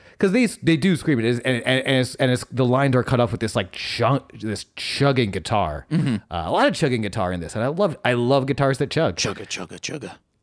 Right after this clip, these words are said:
Speaker 1: Yeah, but then these verses are so, like, laid, it's so laid back, and they're saying some of the worst shit.
Speaker 2: Mm-hmm.
Speaker 1: You know, horror. It's, it's this,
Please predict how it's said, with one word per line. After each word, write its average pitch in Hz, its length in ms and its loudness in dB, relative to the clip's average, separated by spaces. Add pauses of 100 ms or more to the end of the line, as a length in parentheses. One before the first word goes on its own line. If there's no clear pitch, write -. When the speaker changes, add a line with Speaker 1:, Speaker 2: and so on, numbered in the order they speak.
Speaker 1:
Yeah, 101 500 -2
but 135 200 0
then 165 100 2
these 160 160 2
verses 202 340 0
are 180 100 2
so, 202 180 0
like, 175 180 2
laid, 139 580 2 (380)
it's 156 200 -2
so - 360 2
laid 151 420 4
back, 110 460 0 (140)
and 135 140 4
they're 127 120 4
saying 131 520 2
some 127 300 0
of 120 140 0
the 117 80 4
worst 104 600 0
shit. - 440 2
Speaker 2:
Mm-hmm. 147 200 2
Speaker 1:
You 240 80 6
know, 117 180 2
horror. 202 400 2
It's, 151 180 -4
it's 151 140 0
this, 147 260 0